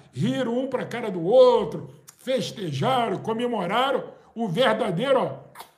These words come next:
beijamão do Lula. O que que mostrou aquele vídeo? Aquela, aquela situação. Que, no meu entender, né,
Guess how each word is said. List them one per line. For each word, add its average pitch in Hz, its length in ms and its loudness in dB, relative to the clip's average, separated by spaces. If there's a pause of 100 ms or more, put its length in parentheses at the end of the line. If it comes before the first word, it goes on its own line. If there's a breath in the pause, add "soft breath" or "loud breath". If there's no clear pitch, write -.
(100)
beijamão 247 1120 0 (100)
do 208 140 -2
Lula. 277 540 4 (580 soft breath)
O 196 100 -8
que 330 160 -4
que 330 120 -6
mostrou 285 420 0
aquele 247 280 -2
vídeo? 170 480 -4 (200 loud breath)
Aquela, 202 680 -4
aquela 233 240 -4
situação. 180 580 -6 (260 loud breath)
Que, 254 300 -18 (120)
no 208 140 -2
meu 339 240 0
entender, 202 920 -4 (420 soft breath)
né, 247 400 -4